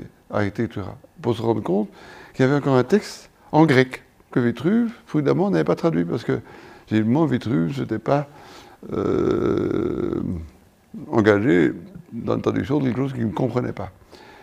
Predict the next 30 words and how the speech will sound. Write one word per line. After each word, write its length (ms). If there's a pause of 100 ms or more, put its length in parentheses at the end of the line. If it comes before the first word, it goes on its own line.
(100)
Et 80
Van 140
der 180
Leyen, 400 (200)
éton-, 260 (240)
euh, 320 (420)
étonné, 240 (120)
ça 100
s'est 140
mis 180
à, 180 (420)
à 60
essayer 160
de 60
comprendre 680 (340)
ce 120
que 140
les 160
Grecs 500 (920)
voulaient 220
dire. 240 (1000)
Et 320
il 120
s'est 180
mis 240
à, 300
à 220
regarder 720
la 100
nature. 500